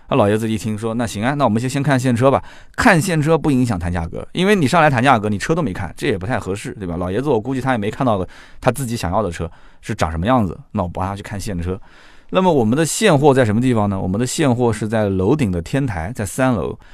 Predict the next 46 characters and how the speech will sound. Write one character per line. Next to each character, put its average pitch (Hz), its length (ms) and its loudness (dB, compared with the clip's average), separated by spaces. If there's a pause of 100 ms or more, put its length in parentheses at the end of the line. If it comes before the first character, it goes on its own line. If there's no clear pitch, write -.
(180)
那 220 100 2
么 202 180 0 (280)
去 208 200 0
三 214 220 4
楼 160 160 6
的 165 100 6
方 175 200 4
式 160 160 0
有 120 80 4
很 92 160 -2
多 120 160 2
种 101 160 -2
啊， 82 160 -4 (180)
你 135 120 2
可 196 120 2
以 190 100 2
直 131 200 -4
接 190 240 2
通 190 200 2
过 143 340 4
这 131 140 -2
个 107 100 0
售 160 140 0
后 143 120 4
维 117 160 2
修 156 160 0
的 165 100 0
那 143 100 0
个 98 280 0
小 95 180 -2
门 90 320 -2
穿 - 180 -2
过 160 140 2
去， - 140 -6
然 95 200 -6
后 117 100 0
从 110 180 -4
车 170 160 -2
间 175 160 -4
里 170 60 -4
面 95 120 -4
上 87 140 -6
三 87 180 -4
楼， 62 100 -8 (300)
对 98 80 -6
吧？ 92 140 0